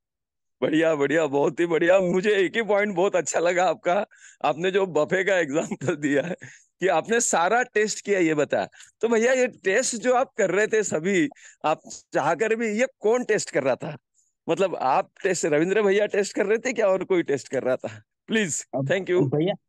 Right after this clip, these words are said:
Speaker 2: भैया, मुझे ऐसा लग रहा है कि जब मैंने taste किया,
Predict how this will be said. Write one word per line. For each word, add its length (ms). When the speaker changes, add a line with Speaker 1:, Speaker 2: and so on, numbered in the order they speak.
Speaker 2:
भैया, 220
मुझे 300
ऐसा 360
लग 180
रहा 160
है 160
कि 380
जब 220
मैंने 260
taste 440
किया, 380